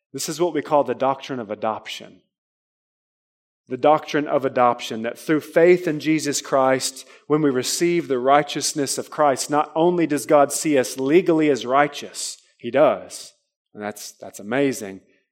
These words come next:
but he sees us as his own sons because he sees the righteousness of his only begotten Son.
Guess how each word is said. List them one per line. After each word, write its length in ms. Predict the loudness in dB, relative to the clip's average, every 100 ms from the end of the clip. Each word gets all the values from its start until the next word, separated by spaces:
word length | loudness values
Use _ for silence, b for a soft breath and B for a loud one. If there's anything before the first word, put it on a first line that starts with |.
| _
but 140 | -10 -10
he 120 | -10
sees 400 | -6 -2 -2 0
us 180 | -2 -2
as 320 | -4 -4 -4
his 160 | -6
own 260 | -4 -6 -8
sons 840 | -6 -4 -4 -4 -8 -14 -16 -16 _ _ _ _ _ _ _ _ _ _ _ _ _
because 360 | -12 -6 -4 -4
he 120 | -6
sees 440 | -6 -2 0 -2 -4
the 100 | 0
righteousness 840 | 2 2 -2 -8 -6 -8 -8 -10
of 340 | -4 -4 -4
his 460 | -4 -4 -4 -8 -14 _ _ _ _ -6
only 300 | -4 -2 -6
begotten 760 | -6 -4 -4 -4 -8 -14 -16 _ _ _ _
Son. 640 | -10 -6 -4 -6 -10 -16